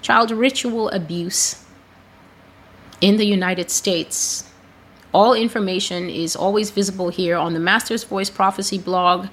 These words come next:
It's visible on other channels that are able to host some videos that are no longer allowed here, such as what happened in twenty twenty. There are about twenty or twenty-five prophecies concerning that,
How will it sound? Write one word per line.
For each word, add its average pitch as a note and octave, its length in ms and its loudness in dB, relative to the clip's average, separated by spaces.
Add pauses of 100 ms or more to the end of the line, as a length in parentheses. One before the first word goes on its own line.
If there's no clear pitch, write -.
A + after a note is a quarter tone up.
(280)
It's - 160 -8
visible G3 560 0
on E3 240 -2
other G#3+ 240 4
channels G3+ 460 0
that E3 120 -2
are E3+ 120 -2
able F3+ 300 -2
to - 140 -4
host A3+ 520 0
some A#3+ 280 2
videos G#3+ 500 0
that E3+ 120 -4
are E3 60 -2
no D#3+ 280 -2
longer F#3+ 480 0
allowed E3+ 440 0
here, E3 320 -4
such - 380 -4
as D#3+ 340 -2
what F#3 160 2
happened G#3 420 2
in F3+ 140 -6
twenty F#3 340 -8
twenty. F3 460 -8 (300)
There F3+ 100 2
are F3 40 2
about E3+ 140 0
twenty G3+ 560 -2
or E3+ 80 -4
twenty-five F#3+ 640 0
prophecies F#3 560 -2
concerning G#3 560 0
that, F#3 280 2